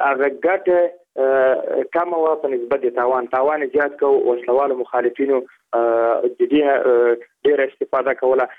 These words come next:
او هغې وخت سره، اه، ناامني، اه، بیخي زیاته کړې وه دغه موټر سایکلو. نو هماغه و چې د نظامي شورا د پرېکړې په اساس باندې دغه موټر سایکلونه بند شوي دي او تر اوسه پورې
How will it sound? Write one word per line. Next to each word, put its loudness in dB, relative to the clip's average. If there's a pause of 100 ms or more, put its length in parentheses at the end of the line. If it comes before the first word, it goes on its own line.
(180)
او 2
هغې 2
وخت 0
سره، 0 (320)
اه، -2
ناامني، 2 (320)
اه، 2 (160)
بیخي 0
زیاته 0
کړې 2
وه 2
دغه 0
موټر -4
سایکلو. 0 (300)
نو 0
هماغه 0
و 4
چې 0
د 0 (460)
نظامي 0
شورا 2
د -2 (160)
پرېکړې 2
په 0
اساس -2
باندې 0 (440)
دغه 0
موټر -6
سایکلونه 0
بند -4
شوي 2
دي 2 (260)
او 2
تر -2
اوسه 2
پورې 2